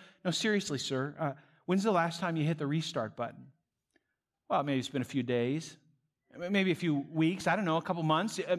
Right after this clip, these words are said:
year. I don't know. What's your point? What is that? Why does that matter?" Well, uh, sometimes that'll actually do it. Why don't you give it a try? <laughs> They pay you for this? <laughs> And so begrudgingly, you, you hold down that power button for those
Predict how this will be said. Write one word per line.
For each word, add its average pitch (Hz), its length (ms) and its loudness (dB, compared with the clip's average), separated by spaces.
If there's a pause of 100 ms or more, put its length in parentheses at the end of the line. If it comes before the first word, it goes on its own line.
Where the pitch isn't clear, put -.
year. 165 400 2
I 160 100 4
don't 240 140 0
know. 160 280 2 (160)
What's 233 160 0
your 247 80 -2
point? 220 380 0
What 190 140 2
is 196 60 -4
that? 226 220 2
Why 190 120 4
does 190 100 0
that 214 200 2
matter?" 139 300 -4 (1160)
Well, 165 180 4 (220)
uh, 175 160 -4
sometimes 180 640 2
that'll 175 280 2
actually 165 380 0
do 156 300 0
it. 117 80 -4
Why 160 80 2
don't 196 160 2
you 202 40 -4
give 170 160 0
it 156 60 -6
a 147 60 -8
try? 135 400 -4 (140)
<laughs> - 80 -16 (320)
They 151 100 -2
pay - 200 -6
you 180 120 0
for 196 180 -4
this? 208 320 -6 (200)
<laughs> 156 100 -4 (920)
And 165 80 -4
so 196 80 2
begrudgingly, 175 520 2
you, 165 140 2
you 165 160 0
hold 190 240 0
down 165 200 2
that 156 140 -2
power 156 300 0
button 139 260 -2
for 139 140 -6
those 143 240 2